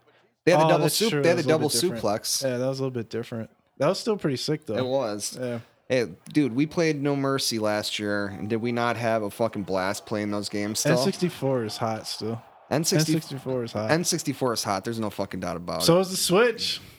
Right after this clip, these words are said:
Speaker 1: The Switch is pretty fire, man.
Speaker 2: Switch is fun.
Speaker 1: I like, I like the
Speaker 2: It looked
Speaker 1: Switch.
Speaker 2: good on your T V.
Speaker 1: It did. We'll have to hook it up next time. We'll have to hook it up down here with the four K.
Speaker 2: Uh, it doesn't have four K.
Speaker 1: Oh, never mind.
Speaker 2: But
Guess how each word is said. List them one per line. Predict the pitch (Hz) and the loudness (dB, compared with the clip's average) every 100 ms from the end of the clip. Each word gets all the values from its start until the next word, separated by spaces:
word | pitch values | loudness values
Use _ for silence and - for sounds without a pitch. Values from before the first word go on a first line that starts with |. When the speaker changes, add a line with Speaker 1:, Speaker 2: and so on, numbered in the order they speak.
| _ | _
Speaker 1:
The | - | -4
Switch | - 143 156 | 0 0 0
is | 175 | -2
pretty | - 185 | 0 -2
fire, | - 175 180 143 | 2 2 4 2
man. | 117 117 | 0 -2
Speaker 2:
Switch | 113 160 175 | 0 2 2
is | 156 - | 0 0
fun. | 151 | 4
Speaker 1:
I | 160 | 4
like, | 131 135 98 | 4 2 0
I | |
like | 117 131 | 0 0
the | 135 | -4
Speaker 2:
It | - | 0
looked | 127 190 185 | 4 4 4
Speaker 1:
Switch. | |
Speaker 2:
good | 175 | 2
on | 185 | 4
your | 156 135 | 0 0
T | 151 | -2
V. | 139 120 | -2 -2
Speaker 1:
It | 113 110 | -4 0
did. | 123 104 92 - - - - | 0 0 -6 -20 -20 -20 0
We'll | 151 | 2
have | 180 | 4
to | 196 | 0
hook | 185 | 2
it | 196 | 2
up | 165 | 2
next | 160 - | 0 0
time. | 170 | 0
We'll | 147 | 2
have | 139 | 2
to | 131 | 2
hook | 123 139 | 0 2
it | 123 | 0
up | 120 | 2
down | 123 113 | 0 -2
here | 113 123 | 0 -2
with | 117 - | -2 -4
the | |
four | 95 113 127 | -4 0 0
K. | - 90 90 - _ _ _ _ _ _ _ _ _ _ _ _ _ _ - | -2 -4 -4 -10 _ _ _ _ _ _ _ _ _ _ _ _ _ _ -2
Speaker 2:
Uh, | |
it | 151 147 | 0 0
doesn't | 151 135 | -2 -2
have | 131 131 | -2 -2
four | 120 107 | -4 -4
K. | - 110 - | -4 -6 -6
Speaker 1:
Oh, | 101 98 - | -6 -6 -8
never | - 117 | -6 -2
mind. | 104 113 - | -2 0 2
Speaker 2:
But | 190 208 - | 4 4 -2